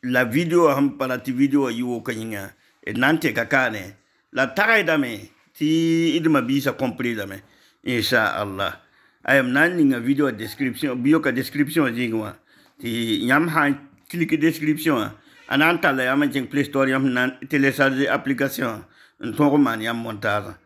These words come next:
Barakallahu fikum, wa jazakumullahu khairan. Assalamu alaikum wa rahmatullahi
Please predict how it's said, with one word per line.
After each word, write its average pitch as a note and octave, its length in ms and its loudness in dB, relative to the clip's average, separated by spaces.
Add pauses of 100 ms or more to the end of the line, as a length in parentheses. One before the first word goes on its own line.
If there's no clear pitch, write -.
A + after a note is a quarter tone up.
(280)
Barakallahu A2 680 0
fikum, G#2 460 -6 (140)
wa A#2+ 100 -6
jazakumullahu G#2+ 720 -4
khairan. G#2 400 -2 (160)
Assalamu B2 460 2
alaikum A2 460 -4 (280)
wa - 120 -8
rahmatullahi A2 920 -2